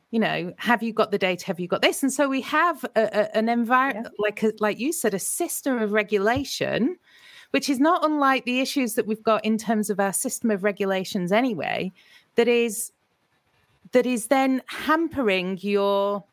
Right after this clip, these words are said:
Speaker 1: ability to both continue and to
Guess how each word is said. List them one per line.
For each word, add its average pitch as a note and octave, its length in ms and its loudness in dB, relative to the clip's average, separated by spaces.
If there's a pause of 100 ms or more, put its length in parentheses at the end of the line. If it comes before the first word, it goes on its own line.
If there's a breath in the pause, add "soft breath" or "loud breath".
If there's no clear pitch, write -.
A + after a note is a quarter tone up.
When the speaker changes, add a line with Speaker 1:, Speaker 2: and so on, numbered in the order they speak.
(800)
Speaker 1:
ability A3+ 520 2
to - 140 -8
both F3+ 240 0
continue A#3+ 880 -2 (360 soft breath)
and A#3+ 240 2
to F3 360 -2